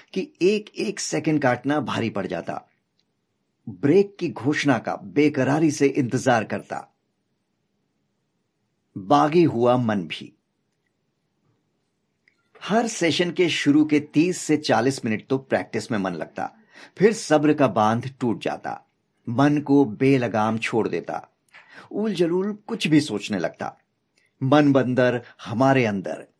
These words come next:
दीन दुनिया के बारे में सोचने में मन को मजा आता। प्रैक्टिस भारी और उबाऊ जान पड़ती।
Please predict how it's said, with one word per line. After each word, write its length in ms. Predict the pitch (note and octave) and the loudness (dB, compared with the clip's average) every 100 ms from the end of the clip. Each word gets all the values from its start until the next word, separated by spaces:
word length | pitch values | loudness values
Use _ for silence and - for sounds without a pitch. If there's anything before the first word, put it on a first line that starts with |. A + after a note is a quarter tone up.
| - | -16
दीन 460 | F#2 G#2 C3+ F3 C#3 | -10 -2 0 0 0
दुनिया 280 | B2 C3+ | 2 2
के 140 | C#3 B2 | 2 0
बारे 300 | G#2 A2+ C3 | 0 0 0
में 120 | C3+ | 0
सोचने 520 | - C3 C3+ - C#3 | -2 -2 -2 0 2
में 180 | C3 C3 | 2 2
मन 240 | A2+ A2 | 0 -2
को 180 | A2+ B2+ | -2 -2
मजा 320 | B2+ C3+ C3 | 0 2 2
आता। 380 | G#2 E2+ E2 - _ _ _ _ _ - - _ | 0 -2 -8 -10 _ _ _ _ _ -20 -20 _
प्रैक्टिस 480 | E3 D#3+ - D#3 G#2 | 2 2 2 -2 -2
भारी 460 | A2 B2 C3 C3+ - - | -2 0 2 0 -4 -2
और 180 | C3 D3+ | 2 2
उबाऊ 500 | - C#3 C3 C3 B2 | 4 4 4 4 2
जान 220 | A2+ G2+ | 0 -2
पड़ती। 400 | G2+ F#2+ G2 | -4 -6 -8